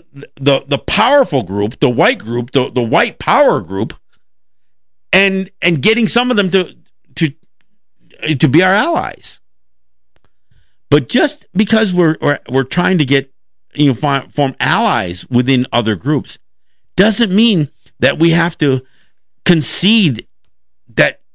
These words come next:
to have them as allies, we have to be like them. And, and this isn't about superiority, inferiority. It's no, it's not that. I'm not saying, "No, we're not gonna lower ourselves to be white people." No, I'm not saying anything like that.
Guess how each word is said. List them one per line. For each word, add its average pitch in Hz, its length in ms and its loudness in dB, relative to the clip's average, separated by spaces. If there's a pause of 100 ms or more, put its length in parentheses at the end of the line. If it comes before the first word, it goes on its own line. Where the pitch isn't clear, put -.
(180)
to 160 140 2
have 180 260 0
them 175 100 -2
as 147 120 -2
allies, 175 400 0
we 135 100 2
have 147 140 0
to 135 80 -2
be 139 220 0
like 87 240 -4
them. 67 260 -10 (1500)
And, 196 220 2 (300)
and 196 140 4
this 277 160 4
isn't 294 220 0
about 214 340 0 (640)
superiority, 208 1080 2
inferiority. 156 680 2
It's 117 140 -4
no, 254 240 0
it's 135 160 -4
not 311 220 -2
that. - 280 -4 (640)
I'm 185 120 2
not 269 120 0
saying, 170 200 0 (180)
"No, 170 180 2
we're 139 120 0
not 196 140 0
gonna 131 200 -2
lower 120 240 0
ourselves 110 440 -2
to 107 100 -8
be 95 200 -2
white 92 460 -2
people." 80 360 -8
No, 208 140 2
I'm 196 140 2
not 277 160 0
saying 277 280 0
anything 247 260 4
like 302 280 -2
that. 73 340 -6